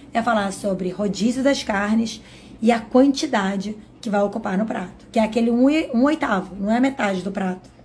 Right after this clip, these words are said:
tá? Passo sete. Posso falar do passo sete? Depois eu recapitulo aqui.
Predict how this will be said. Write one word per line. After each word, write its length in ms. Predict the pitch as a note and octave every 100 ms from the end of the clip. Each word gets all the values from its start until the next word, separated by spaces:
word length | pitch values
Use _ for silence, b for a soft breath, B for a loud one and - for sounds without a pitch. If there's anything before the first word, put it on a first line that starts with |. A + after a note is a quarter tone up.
| - -
tá? 200 | G3 F3 F#3 - - - - - B B B B -
Passo 300 | B3 B3+ D4
sete. 680 | C4+ - A#3 A3 - - - - - - - - - -
Posso 180 | G#3 G3+
falar 160 | G#3
do 60 | F#3+
passo 220 | G3 F#3+
sete? 420 | A#3 B3 B3+ - - - - - - - - - -
Depois 200 | F#3 G3+
eu 60 | G#3+
recapitulo 540 | A3+ A3 A3 - G#3+
aqui. 340 | G#3+ G#3 G#3